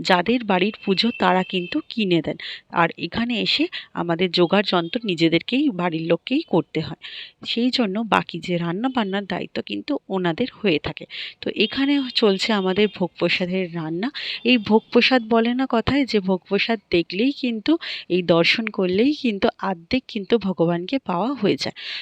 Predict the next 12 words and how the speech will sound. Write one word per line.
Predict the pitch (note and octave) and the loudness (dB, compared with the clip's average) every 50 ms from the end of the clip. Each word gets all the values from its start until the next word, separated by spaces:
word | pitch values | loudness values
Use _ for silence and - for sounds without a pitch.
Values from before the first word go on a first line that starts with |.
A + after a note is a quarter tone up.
| - _ _ | -14 _ _
উল্টো | G#3+ A3 A#3 B3 - D4 | -2 -2 0 2 2 2
দিকে | C4 C4 A#3 - B3 | 2 2 0 2 2
একটা | A3+ G#3 - - B3 A#3 | 0 0 0 0 -2 0
রেশন | F#3 G3 F3 - - B3+ A#3 | 0 0 -2 -2 -2 -2 -2
অফিস | A3 G3+ - B3+ B3 A3 - | -2 -2 0 -2 -2 2 0
দেখলাম, | A3+ G3 - - G3 F#3 F#3 | 0 0 0 -4 -6 -6 -4
যেখানে | F3 F#3+ - - G3+ G#3 | -6 -8 -8 -8 -10 -8
বহু | G3 F#3+ G3 G3 A3 A3+ | -4 -2 -2 0 0 -2
মানুষ | G#3+ G3+ G3 G#3+ A3+ - - | -2 -2 -2 -4 -6 -6 -2
রেশন | F#3 F#3 F#3+ - - A3 G3+ | -2 -2 -2 -2 -4 -4 -4
নিতে | F#3 F3 - - G#3+ F#3+ | -6 -6 -4 -2 -2 -2
এসছে। | F3+ - - - - - | -2 -4 -4 -6 -6 -6